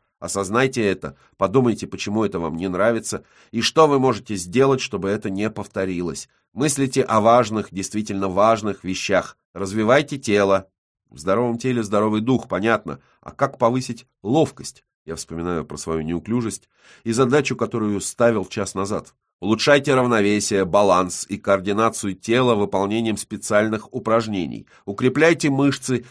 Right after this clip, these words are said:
и сухожилия силовыми тренировками. Мне кажется, или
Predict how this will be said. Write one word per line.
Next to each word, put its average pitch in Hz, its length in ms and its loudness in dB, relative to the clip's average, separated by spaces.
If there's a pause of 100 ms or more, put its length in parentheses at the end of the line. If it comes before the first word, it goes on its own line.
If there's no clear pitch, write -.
и 120 80 -6
сухожилия 120 840 0 (120)
силовыми 107 540 2
тренировками. 110 760 -4 (800)
Мне 82 140 -12
кажется, 113 580 -10 (500)
или 95 340 -4